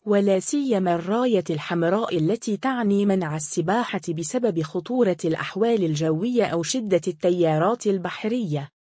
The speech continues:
كما شددت على ضرورة التقيد بتعليمات السباحين المنقذين وأعوان الحماية المدنية، وتجنب السباحة في الشواطئ غير المحروسة أو المصنفة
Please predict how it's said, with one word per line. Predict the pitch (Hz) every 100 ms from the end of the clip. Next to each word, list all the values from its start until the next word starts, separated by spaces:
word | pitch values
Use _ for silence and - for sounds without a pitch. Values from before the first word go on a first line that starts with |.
| _ _ -
كما | 269 262 240
شددت | 233 269 240 214 208 196 180
على | 165 175 170
ضرورة | 165 170 208 277 196 165
التقيد | 156 160 151 220 240 226 185
بتعليمات | 165 156 160 156 156 151 214 254 185
السباحين | - 185 156 165 165 - 240 220
المنقذين | 170 165 165 - 170 185 233 190
وأعوان | 160 147 165 156 170 240 226
الحماية | 160 151 156 156 214 196 151
المدنية، | 160 160 156 160 185 233 220 226 - _ 196
وتجنب | 202 208 196 254 302 277 175
السباحة | 165 - 160 214 269 -
في | 190 185 160
الشواطئ | - 190 180 247 - 214 165 151
غير | 175 233 196
المحروسة | 160 156 156 202 220 208 175
أو | 156 156
المصنفة | 156 160 160 180 175 220 233